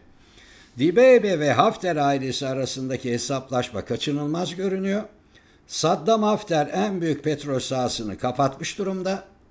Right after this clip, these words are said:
Petrol ürettirmiyor. Tobruk'taki meclis aldığı karar ile Trablus hükümetini yasa dışı ilan etti.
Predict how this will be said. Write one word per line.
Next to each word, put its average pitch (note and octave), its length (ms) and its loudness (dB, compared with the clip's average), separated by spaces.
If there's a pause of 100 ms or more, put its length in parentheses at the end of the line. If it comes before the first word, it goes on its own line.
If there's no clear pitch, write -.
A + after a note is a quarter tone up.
(240)
Petrol F3 340 2
ürettirmiyor. G2+ 720 -2 (840)
Tobruk'taki F#3+ 680 4
meclis D3 440 -2
aldığı D3+ 440 0
karar D3+ 320 0
ile B2 280 -2
Trablus D3+ 500 -4
hükümetini B2+ 680 -4
yasa E3+ 340 0
dışı G3 200 -6
ilan E3+ 440 -2
etti. E3 380 -6